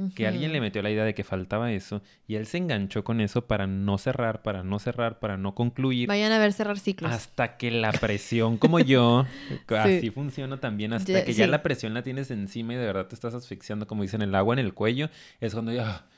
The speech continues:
Speaker 1: ya, ¿no? O sea, una noche antes la sacó,
Speaker 2: Ujú.
Speaker 1: con todos los problemas del mundo porque le cortaron la luz, ¿no?
Speaker 2: Ujú.
Speaker 1: Entonces tuvo que escribir, se fue a nadar y nadando ya pudo ahí, este, conectar con el tema principal de la canción
Speaker 2: Ujú.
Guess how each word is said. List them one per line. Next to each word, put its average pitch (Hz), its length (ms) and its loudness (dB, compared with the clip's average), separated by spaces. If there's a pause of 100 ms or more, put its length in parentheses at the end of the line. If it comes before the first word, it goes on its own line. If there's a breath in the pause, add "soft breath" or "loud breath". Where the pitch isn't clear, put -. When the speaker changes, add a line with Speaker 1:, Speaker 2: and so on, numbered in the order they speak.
(340 loud breath)
Speaker 1:
ya, 107 300 4
¿no? 110 200 -2
O 120 40 -4
sea, 117 200 -4
una 131 220 -2
noche 165 440 -4
antes 143 360 -6
la 151 120 -6
sacó, - 320 -6
Speaker 2:
Ujú. 170 760 -6
Speaker 1:
con 123 260 0
todos 123 340 0
los 139 220 -4
problemas 107 420 -2
del 107 120 -2
mundo 104 220 0
porque 117 200 -4
le 98 100 -2
cortaron 95 440 -2
la 92 100 0
luz, 165 760 -2
¿no? 165 260 -6
Speaker 2:
Ujú. 165 100 -8
Speaker 1:
Entonces 113 360 -6
tuvo 113 240 -4
que 113 80 -4
escribir, 131 600 -2
se 120 120 -4
fue 98 160 -4
a - 20 -2
nadar 131 480 -4
y 131 80 -6
nadando 95 380 -4
ya 95 280 -2
pudo 101 220 -2
ahí, 92 300 -4
este, - 540 -12
conectar 90 580 -6
con 95 160 -8
el 92 140 -6
tema 92 220 -4
principal 95 440 -6
de 95 60 -4
la 101 120 -4
canción 92 400 -4
Speaker 2:
Ujú. 170 380 -10